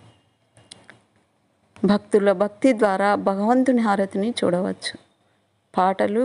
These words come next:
వినవచ్చు. కానీ భక్తులకు తెలియదు. ఎందుకని అంటే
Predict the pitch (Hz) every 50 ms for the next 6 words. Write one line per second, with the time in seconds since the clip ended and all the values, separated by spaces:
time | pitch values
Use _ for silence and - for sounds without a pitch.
0 | 262 226 202 190 185 185 180 185 - - - - - - _ _ _ _ _ _
1 | _ _ _ _ _ _ _ _ _ _ _ - - _ _ - 247 233 220 190
2 | 180 185 202 208 - - - - _ _ _ _ _ - 208 196 - - 220 190
3 | 190 190 180 - - 196 202 - - _ _ _ _ _ _ _ _ - 185 180
4 | 180 190 196 196 190 - - _ _ _ _ _ _ _ _ _ _ _ _ _
5 | _ _ _ _ - 202 214 240 247 277 269 - 262 254 254 254 254 247 247 247
6 | 254 262